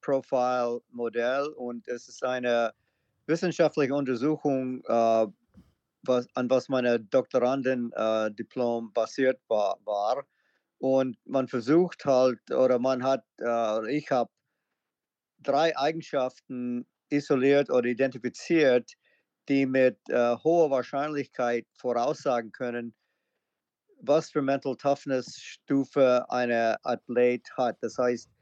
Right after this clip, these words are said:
was sind die Wahrscheinlichkeiten, dass er unter groß-, größten Druck, äh, durchkommt und, und seine Spitzenleistung erreicht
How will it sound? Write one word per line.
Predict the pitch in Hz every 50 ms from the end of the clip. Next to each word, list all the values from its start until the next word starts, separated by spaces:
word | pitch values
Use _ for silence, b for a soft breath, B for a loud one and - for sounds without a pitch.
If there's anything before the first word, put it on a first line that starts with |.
| _ _ _ _ _ _ _ _ _ _ _ -
was | 117 135 151 151 -
sind | - 160 151
die | 147 127
Wahrscheinlichkeiten, | 135 123 - - 143 143 143 143 139 - - 143 127 127 127 123
dass | 117 123 117 117 117 -
er | - - 127 123 123 120 120 113 107 _ _ _ _ _ _ _ _ _ _ _ _ _ _ _ _ _ _ _ _ _ _ _ _ _ _ _ _
unter | - 160 160 147 147 131
groß-, | 113 127 139 151 170 165 - -
größten | - 156 175 185 - - - 143
Druck, | - 147 147 156 151 - - - - - _ _ _ _ _ _ _ _ _ _ _ _ -
äh, | - 123 123 123 123 120 117 117 117 113 _
durchkommt | - 147 165 180 170 - - - 190 185 185 180 -
und, | 147 127 123 123 -
und | - 123 110
seine | - 135 127 123 120
Spitzenleistung | 117 - - 147 147 - - 143 139 123 127 131 131 - - 139 123
erreicht | 120 117 117 120 127 135 151 160 - -